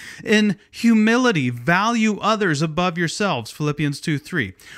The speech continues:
"When pride comes, then comes disgrace, but with humility comes wisdom," Proverbs eleven two. And don't miss that one. Pride is what led us to re-,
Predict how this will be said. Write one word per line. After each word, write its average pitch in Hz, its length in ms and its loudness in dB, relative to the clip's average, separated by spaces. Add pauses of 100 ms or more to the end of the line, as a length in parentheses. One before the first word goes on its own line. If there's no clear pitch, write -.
(100)
"When 190 220 4
pride 240 460 2
comes, 240 440 2
then 185 200 2
comes 196 300 0
disgrace, 196 500 0
but 170 140 -6
with 156 200 0
humility 185 520 0
comes 175 340 -4
wisdom," 143 500 -4 (200)
Proverbs 135 400 -2
eleven 131 340 -2
two. 143 200 0
And 131 80 0
don't 190 200 2
miss 240 200 0
that 147 180 0
one. 139 260 -2 (380)
Pride 220 400 2
is 180 160 0
what 180 180 2
led 170 220 0
us 202 160 -2
to 180 100 -2
re-, 156 200 0